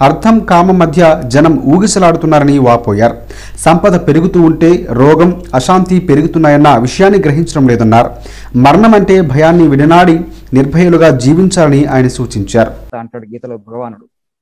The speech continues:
Speaker 2: శరీరాలు నశ్వరాలు, శరీరాలు అశాశ్వతాలు.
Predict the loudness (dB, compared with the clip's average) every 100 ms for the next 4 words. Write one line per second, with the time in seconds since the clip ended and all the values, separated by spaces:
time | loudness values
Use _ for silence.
0 | _ _ _ _ _ _ _ _ -16 -10
1 | -8 -8 -10 -14 -14 -12 -12 -14 -16 -16
2 | -14 -14 -16 -20 -20 -20 -20 -20